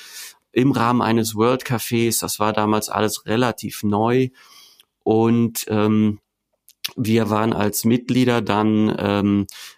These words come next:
gefragt worden, ob wir nicht die europäische Version dieser Konferenz, ähm, hosten wollten.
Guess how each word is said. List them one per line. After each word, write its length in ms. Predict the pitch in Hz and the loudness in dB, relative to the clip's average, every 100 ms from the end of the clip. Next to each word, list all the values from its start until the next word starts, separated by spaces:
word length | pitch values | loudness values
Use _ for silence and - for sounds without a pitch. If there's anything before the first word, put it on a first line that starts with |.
| _ | _
gefragt 540 | 104 - 101 113 - | -6 -4 -2 -4 -4
worden, 260 | - 107 107 | -2 0 0
ob 160 | - 107 | -2 0
wir 120 | 110 | 0
nicht 260 | 113 - | 0 -2
die 120 | 110 87 | -4 -2
europäische 840 | 95 107 - 120 127 123 120 110 | -2 -4 -2 0 2 2 0 -2
Version 640 | 104 101 - 113 120 120 | 0 -2 0 2 2 2
dieser 380 | 107 104 98 95 | 0 -2 -2 -4
Konferenz, 960 | - 98 92 98 90 95 101 95 - - | -2 -4 -2 -2 0 0 0 0 -4 -4
ähm, 420 | 98 95 98 95 | -2 -2 -2 -2
hosten 460 | 117 156 - - 90 | 0 2 0 -2 -4
wollten. 540 | 90 92 98 113 123 | 0 -2 0 -2 -2